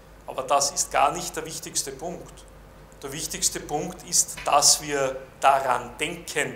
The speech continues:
es einzusetzen. Ja. Und es auch,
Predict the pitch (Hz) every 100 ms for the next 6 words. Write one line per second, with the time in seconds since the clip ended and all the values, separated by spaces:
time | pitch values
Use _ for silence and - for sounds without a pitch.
0 | - 139 - - 123 - - - - -
1 | - - - - - - - - - 135
2 | 131 143 - - - - - - - 139
3 | 135 131 131 131 135 -